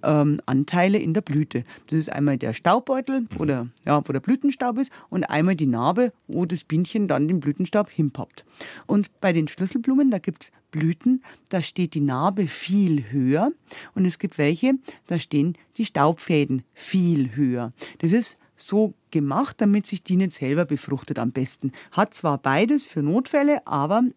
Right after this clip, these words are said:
Speaker 1: soll sich nicht selber befruchten. Und normalerweise sind die, ähm, ist es ausgewogen, fünfzig zu fünfzig, diese Typ L und Typ S, also Long und Short, ähm, heißt es auf Englisch eben. Und wenn's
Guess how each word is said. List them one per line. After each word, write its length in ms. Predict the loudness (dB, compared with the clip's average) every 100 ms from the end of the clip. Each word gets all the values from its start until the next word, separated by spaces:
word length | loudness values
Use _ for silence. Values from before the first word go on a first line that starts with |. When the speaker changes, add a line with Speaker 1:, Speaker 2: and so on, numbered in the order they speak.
| _ _
Speaker 1:
soll 200 | -4 0
sich 140 | 0 0
nicht 160 | 0
selber 240 | -2 -4 -2
befruchten. 460 | -2 -2 -4 -2
Und 80 | 0
normalerweise 720 | 2 2 2 2 2 0 2 0 _ -20 -20 -20 _
sind 360 | -2 2 2 0 _ _ _
die, 260 | -2 0 -2
ähm, 420 | -2 0 0 0 -4 _
ist 180 | -6 -4
es 120 | -4
ausgewogen, 680 | 0 0 0 0 0 2 0
fünfzig 560 | 0 0 0 -2 -14 -12
zu 120 | -10
fünfzig, 560 | 0 0 0 -4 -8 -6
diese 360 | -6 -2 0 -2 -6 _ _ _ _
Typ 320 | -6 -2 -2 -4
L 340 | 0 2 4 2
und 280 | 0 -4 -4
Typ 240 | -8 -6
S, 300 | -2 -2 -2
also 180 | -6 -2
Long 300 | 0 2 0
und 180 | -4 -6
Short, 460 | 0 0 0 -6 -12
ähm, 280 | -6 -4 -4 -8 _
heißt 220 | -6 -6
es 60 | -4
auf 120 | -4
Englisch 360 | 0 0 0 -2
eben. 280 | 0 0 -2 -6 -20 -20 -20 -20 _ _ _ _
Und 280 | 2 2 -2 _ _ _ _ -14
wenn's 520 | -2 2 4 2 0